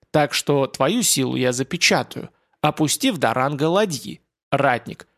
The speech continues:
"Не надо!" Исаак обмяк. Сила покидала его старое тело. "На тебе печать, идиот!" Я убрал руку от уже простого Исаака.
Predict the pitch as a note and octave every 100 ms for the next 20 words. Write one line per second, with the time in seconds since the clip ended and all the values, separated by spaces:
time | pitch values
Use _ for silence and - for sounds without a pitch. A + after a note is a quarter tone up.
0 | _ _ _ _ D3 D3 F#3+ G#3 A#3 D4+
1 | C4+ F3+ A2 - _ _ _ _ - D3
2 | - B2+ G#3 G3 E3+ E3 B2+ - - _
3 | _ _ _ - - C4 B3 F3+ G3 E3+
4 | C3 C#3 C#3 C#3 C3 C3 - C3 B2+ B2+
5 | B2+ - - - _ _ _ _ _ _
6 | - D3+ F3 E3+ F3 F3+ F3+ F3 D#3+ E3+
7 | F3+ C3 - B2 B2+ D#3 D#3+ B2+ - _
8 | _ _ _ - C3 G3+ F3 D#3+ D#3+ D3+
9 | G3 - - D#3 C#3+ C3+ C3+ C3+ A#2+ C#3
10 | C3 B2+ - B2+ A#2+ A#2+ -